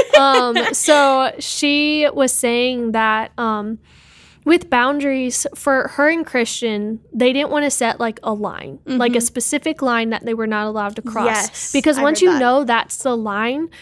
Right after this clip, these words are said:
Speaker 2: you're
Speaker 1: You'll
Speaker 2: gonna
Speaker 1: do
Speaker 2: try to get
Speaker 1: everything before it.
Speaker 2: Exactly. You're gonna try to
Speaker 1: <laughs>
Speaker 2: get as close to that line as you can.
Speaker 1: Yep.
Speaker 2: Um, and that's not healthy. It's like,
Speaker 1: Yeah.
Speaker 2: "Oh, I can do everything but this, and
Speaker 1: Yep.
Speaker 2: that's okay." It's
Speaker 1: Yep.
Speaker 2: like, no,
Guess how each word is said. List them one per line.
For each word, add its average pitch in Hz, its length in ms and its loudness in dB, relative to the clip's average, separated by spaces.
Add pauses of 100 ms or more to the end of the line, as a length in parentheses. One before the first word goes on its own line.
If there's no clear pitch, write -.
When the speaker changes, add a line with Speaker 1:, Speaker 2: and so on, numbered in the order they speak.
(100)
Speaker 2:
you're 262 160 0
Speaker 1:
You'll 320 100 2
Speaker 2:
gonna 349 120 0
Speaker 1:
do 240 80 -4
Speaker 2:
try 262 220 4
to 311 60 -2
get 294 80 4
Speaker 1:
everything 370 240 0
before 240 300 -2
it. 190 240 -2
Speaker 2:
Exactly. 233 600 2
You're 277 140 2
gonna 339 200 2
try 294 200 2
to 294 80 -2
Speaker 1:
<laughs> 254 80 -4
Speaker 2:
get - 100 -2
as 240 120 -2
close 240 400 -4
to 285 60 -2
that 247 260 -2
line 214 300 -4
as 208 220 -8
you 202 100 -8
can. - 420 -10
Speaker 1:
Yep. 233 260 -2 (300)
Speaker 2:
Um, 202 420 -4
and 226 180 0
that's - 220 -4
not 214 140 -8
healthy. - 400 -8
It's 320 240 2
like, 269 200 4
Speaker 1:
Yeah. 226 100 -10
Speaker 2:
"Oh, 320 160 4
I 302 100 2
can 427 160 -4
do 370 180 2
everything 311 520 -2 (180)
but 403 160 4 (180)
this, 208 300 -4
and 254 100 0
Speaker 1:
Yep. 277 80 4
Speaker 2:
that's 330 200 2
okay." 330 600 0
It's 240 140 -8
Speaker 1:
Yep. 269 100 2
Speaker 2:
like, 240 140 -2
no, 285 300 2